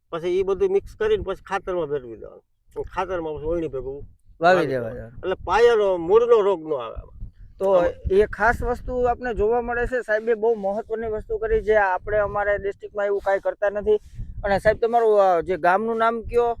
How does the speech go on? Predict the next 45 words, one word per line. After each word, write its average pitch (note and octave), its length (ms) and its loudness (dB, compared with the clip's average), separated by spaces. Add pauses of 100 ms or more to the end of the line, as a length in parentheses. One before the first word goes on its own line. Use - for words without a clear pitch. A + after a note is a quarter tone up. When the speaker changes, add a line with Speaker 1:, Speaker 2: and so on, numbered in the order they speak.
Speaker 1:
મારું E3 280 -4
નામ, F#3 320 0 (280)
અમારો E3+ 520 -6
ગો-, D#3 280 -10
ગોંડલ F3 360 -4
તાલુકો, F3 500 -4
આંબરડી D#3 460 -6
ગામ. D#3 360 -6
મારું D3+ 260 -8
નામ D3+ 200 -8
ભુવા C#3 240 -8
જયંતિલાલ C3+ 520 -10
નાગજીભાઈ. - 460 -14 (360)
ગઈ F#3 160 2
સાલે F#3+ 240 -2
આમાં F#3 240 -2
મરચી F#3 400 0
હતી, C#3+ 240 -8 (440)
મરચી E3+ 380 -4
મારે E3+ 240 -2
ત્રણ F#3+ 240 0
લાખની F3+ 580 -2
વીઘે D#3+ 260 -4
થઈ B2 140 -10
હતી. D3+ 100 -16 (100)
Speaker 2:
વીઘે C#3 240 -6
થઈ A#2 80 -6
Speaker 1:
તે A#2+ 80 -10
Speaker 2:
હતી. E3+ 160 -6
Speaker 1:
પછી E3 240 -6
મગફળી F#3 400 -4
વાવી, B2+ 300 -6 (480)
તો D#3 80 -6
મગફળી F3 460 -2
પણ F3 160 -4
બહુ E3 200 -6
ઉત્પાદન C#3+ 380 -6
સારું B2+ 280 -2
થયું. - 180 -6
Speaker 2:
સારું. B2 220 -4
Speaker 1:
પછી E3+ 100 -2
હવે F3 160 0
જીરું F#3 360 2
વાવ્યું C3 340 -2
છે. - 40 -18